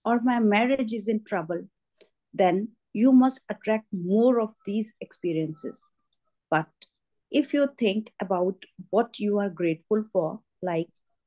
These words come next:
"I love my job. My family is very supportive. I had a best vacation. I feel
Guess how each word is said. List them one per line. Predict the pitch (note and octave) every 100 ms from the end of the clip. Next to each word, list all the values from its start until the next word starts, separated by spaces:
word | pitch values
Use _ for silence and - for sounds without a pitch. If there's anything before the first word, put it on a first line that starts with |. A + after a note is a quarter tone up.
| _ _ _ _ _ _ _ _ _ -
"I | G3
love | F3+ D#3+ F3 G3+ G3
my | E3+ D#3+
job. | - B2+ - _ _ _ _ _ G#3+
My | A3 A3+
family | - A3 A3+ B3 B3+
is | G#3+ - -
very | F3 G3+
supportive. | G#3+ F3+ - C#3+ B3+ - - _ _ _ _ _
I | A#3+ C#4+
had | B3+ A3
a | G#3+ D#3 _
best | - G#3+ - - -
vacation. | E3 - D3+ - - - _ _ _ _ _ _ _ _
I | A#3+ D4
feel | D4 B3+ B3+